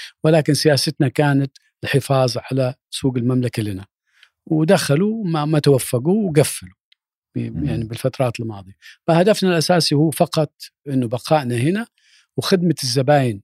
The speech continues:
Speaker 1: في المملكة العربية السعودية. ويوم من الأيام قررنا إنه لما يصير عندنا الإدارة الكافية، يصير عندنا ال-، ال-، ال-، الخبرة الكافية،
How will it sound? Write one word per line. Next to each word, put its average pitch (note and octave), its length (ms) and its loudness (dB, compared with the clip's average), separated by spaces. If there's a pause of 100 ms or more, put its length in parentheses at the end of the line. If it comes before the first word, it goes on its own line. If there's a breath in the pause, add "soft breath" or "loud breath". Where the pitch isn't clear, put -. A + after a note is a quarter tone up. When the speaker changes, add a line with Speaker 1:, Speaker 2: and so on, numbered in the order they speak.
(140)
Speaker 1:
في B2+ 100 -6
المملكة C3 380 2
العربية A#2 220 -2
السعودية. C3 640 -2 (560 loud breath)
ويوم G#3 920 4
من A3 60 6
الأيام E3 560 2 (140)
قررنا E3 540 4 (580)
إنه C#3 480 -2 (160)
لما C#3+ 460 2 (160)
يصير E3 300 2
عندنا D#3 360 2
الإدارة D#3+ 460 4
الكافية، A#2 580 -4 (100)
يصير C#3 180 -4
عندنا C3 340 -2
ال-، B2+ 220 -8 (100)
ال-، B2+ 200 -8
ال-، B2+ 400 -10 (420 loud breath)
الخبرة E3+ 420 4
الكافية، C3 640 -2